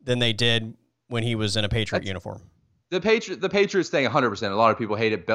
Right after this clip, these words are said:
Speaker 2: like, Belichick and the Patriots, I don't know. I just always found Tom Brady very likable.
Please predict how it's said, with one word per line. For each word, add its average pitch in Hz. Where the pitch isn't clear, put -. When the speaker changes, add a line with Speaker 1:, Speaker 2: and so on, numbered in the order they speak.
Speaker 2:
like, 104
Belichick 175
and 151
the 127
Patriots, 135
I 170
don't 190
know. 143
I 175
just 190
always 170
found 156
Tom 139
Brady 131
very 107
likable. 101